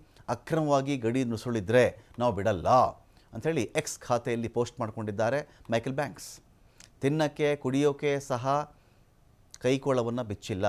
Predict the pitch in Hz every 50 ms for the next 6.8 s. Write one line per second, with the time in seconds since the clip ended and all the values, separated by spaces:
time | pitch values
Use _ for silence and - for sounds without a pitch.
0 | 90 104 123 120 135 131 131 127 123 127 - 123 - 135 117 - 127 120 113 113
1 | - - - 123 117 110 95 101 - - 117 107 104 95 95 90 82 82 90 87
2 | 87 - _ _ _ _ _ _ - - 107 120 131 135 123 123 117 131 123 -
3 | 123 123 117 120 113 - 113 110 123 123 123 120 117 - - 123 117 117 110 82
4 | 90 101 110 110 98 104 - - 95 80 85 98 87 - - - - - - -
5 | - _ - 95 120 143 156 165 160 - - 131 120 120 120 113 123 113 113 107
6 | 104 98 - 131 135 139 135 117 - - - _ - 123 127